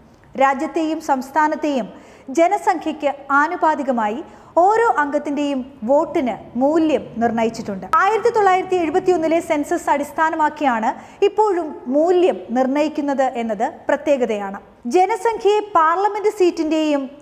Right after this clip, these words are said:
നിയമസഭാ seat-ിന്റെയും എണ്ണം കൊണ്ട് ഭാഗിച്ചുകൊണ്ടാണ് മൂല്യം നിശ്ചയിക്കുന്നത്. അങ്ങനെ പാർലമെന്റ് അംഗത്തിന്റെ ഒരു വോട്ടിന്റെ മൂല്യം എഴുന്നൂറ്റി എട്ടാണ്. ഈ മാനദണ്ഡത്തിന് അരനൂറ്റാണ്ട് കഴിഞ്ഞിട്ടും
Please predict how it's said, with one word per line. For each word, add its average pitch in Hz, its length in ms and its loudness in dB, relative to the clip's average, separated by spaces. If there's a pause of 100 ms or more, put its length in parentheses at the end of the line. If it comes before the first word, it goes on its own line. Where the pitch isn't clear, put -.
നിയമസഭാ 330 760 0
seat-ിന്റെയും 294 840 -2 (160)
എണ്ണം 294 400 0
കൊണ്ട് 233 340 0 (360)
ഭാഗിച്ചുകൊണ്ടാണ് 294 1400 -2
മൂല്യം 311 460 0 (300)
നിശ്ചയിക്കുന്നത്. 226 720 -4 (520)
അങ്ങനെ 427 280 0 (120)
പാർലമെന്റ് 403 500 2
അംഗത്തിന്റെ 330 560 -2 (100)
ഒരു 359 180 2
വോട്ടിന്റെ 320 560 0
മൂല്യം 269 460 0 (300)
എഴുന്നൂറ്റി 370 680 2
എട്ടാണ്. 226 480 -2 (460)
ഈ 381 160 6
മാനദണ്ഡത്തിന് 285 1160 -2
അരനൂറ്റാണ്ട് 330 720 0
കഴിഞ്ഞിട്ടും 262 640 0